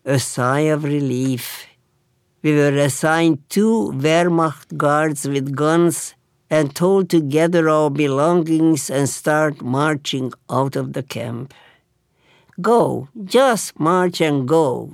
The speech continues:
just leave," the officer said. "Where to?" No answer.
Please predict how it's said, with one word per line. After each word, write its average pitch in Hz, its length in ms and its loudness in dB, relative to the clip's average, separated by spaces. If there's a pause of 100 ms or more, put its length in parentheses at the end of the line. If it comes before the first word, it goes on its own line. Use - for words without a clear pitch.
just 240 400 0
leave," 143 540 -2 (400)
the 127 180 -2
officer 123 520 -2 (200)
said. 117 360 -10 (800)
"Where 196 320 2 (240)
to?" 196 380 0 (920)
No 131 420 -2
answer. 123 800 -6